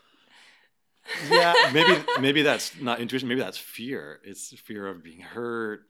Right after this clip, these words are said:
Speaker 1: fear
Speaker 2: maybe
Speaker 1: of
Speaker 2: it's just inner wisdom.
Speaker 1: It could be.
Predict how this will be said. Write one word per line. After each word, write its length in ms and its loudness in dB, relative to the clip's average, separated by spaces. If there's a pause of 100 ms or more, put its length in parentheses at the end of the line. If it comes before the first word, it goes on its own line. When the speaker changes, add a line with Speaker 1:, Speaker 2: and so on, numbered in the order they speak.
(100)
Speaker 1:
fear 280 -14
Speaker 2:
maybe 140 -8
Speaker 1:
of 40 -12
Speaker 2:
it's 120 -10
just 260 -16
inner 200 -16
wisdom. 440 -14 (840)
Speaker 1:
It 140 -18
could 180 -8
be. 320 -16